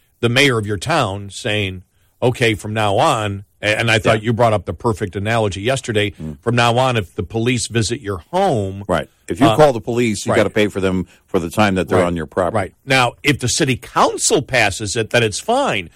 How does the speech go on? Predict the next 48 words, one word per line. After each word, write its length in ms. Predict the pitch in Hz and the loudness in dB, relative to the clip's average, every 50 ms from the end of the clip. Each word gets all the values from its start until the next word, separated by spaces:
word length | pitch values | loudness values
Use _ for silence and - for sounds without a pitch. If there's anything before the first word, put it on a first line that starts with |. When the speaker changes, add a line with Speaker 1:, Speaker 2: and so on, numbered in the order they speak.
| _ | _
Speaker 2:
Mm-hmm. 100 | 85 82 | -8 -6
Speaker 1:
But 140 | 73 - 131 | -2 0 0
if 80 | 131 - | 2 2
the 80 | - 120 | 0 2
mayor 260 | 123 139 180 202 185 | 2 4 4 4 2
just 200 | 135 - 135 120 | 0 -2 -2 -2
says 180 | - 139 123 98 | -2 -2 -2 -2
it's 140 | 117 - - | -4 -6 -6
an 80 | 117 | -4
executive 560 | 113 104 101 - 131 117 - - 107 92 85 139 | -4 -4 -2 0 0 0 0 -2 -4 -2 0 2
order, 400 | 196 269 269 196 113 - - _ _ - | 2 2 2 0 -2 -6 -10 _ _ 0
Speaker 2:
Right. 220 | 95 87 - - - _ - | 0 0 0 -2 -8 _ -2
Speaker 1:
well, 100 | 127 131 | 0 0
no, 480 | 131 143 214 262 233 170 170 185 - - _ _ _ _ | 2 2 2 2 2 2 0 0 -2 -6 _ _ _ _
because 340 | 151 139 - 165 151 135 - | -4 -2 2 2 0 2 0
the 140 | - 123 | -2 -4
people's 500 | - - - 214 196 - 175 156 123 - | -4 -4 -6 -6 -6 -4 -4 -4 -4 0
representatives 1000 | 135 170 170 - - 151 147 127 98 165 175 185 175 143 131 127 123 120 110 - - - _ - 101 90 - | 2 2 2 2 0 -4 -4 -2 0 0 0 0 0 0 0 0 0 -2 -4 -6 -8 -12 _ -20 -20 -6 0
did 200 | 143 175 170 156 | 0 0 0 0
not 300 | 147 147 147 147 147 - - | 0 0 2 2 0 0 -2
approve 560 | - 117 95 - - - 180 190 196 180 147 127 | -6 -8 -8 -8 -4 -2 0 0 0 -2 -2 0
that. 280 | 113 107 107 107 - - - _ _ - | 2 2 2 0 -2 -6 -14 _ _ -4
And 160 | 127 135 135 | -2 0 0
you 60 | 160 | 0
used 240 | 190 185 175 139 - | 0 0 0 0 0
the 80 | - 123 | -2 -2
case 380 | - - 131 127 120 - - | 0 0 0 0 0 0 0
of, 260 | 127 117 110 98 82 - _ | 2 2 2 0 -4 -8 _
uh, 120 | 117 107 104 | -4 -2 -2
the 100 | 104 101 | -2 0
Coast 280 | - 160 185 185 - | 2 2 2 2 0
Guard. 240 | - 104 82 - - _ _ | -4 -6 -8 -10 -14 _ _
Speaker 2:
The 80 | - - | -4 2
Coast 240 | - 135 123 - - | 4 4 4 4 2
Guard. 280 | 120 92 80 71 71 | 0 0 0 0 -4
Speaker 1:
The 100 | - 107 | -6 -6
Coast 260 | 87 - 143 139 131 - | -2 0 0 0 0 0
Guard 180 | 127 117 110 | -2 0 0
out 140 | 107 107 107 | 0 0 2
Speaker 2:
'Cause 140 | 104 95 117 | 2 4 6
Speaker 1:
there 80 | 117 117 | 6 6
Speaker 2:
they, 60 | 113 - | 4 2
Speaker 1:
just, 80 | - | 0
Speaker 2:
they 160 | 95 117 127 131 | 2 2 4 4
Speaker 1:
yeah. 100 | 139 143 | 4 2
Speaker 2:
have 100 | 131 113 | 2 0
authority 640 | 120 104 - - 160 175 180 160 147 127 117 110 95 | -2 -6 -2 2 2 4 4 4 2 2 0 -2 -4
to, 480 | - - 113 107 104 104 101 98 92 | -4 -2 0 0 0 0 -2 -4 -6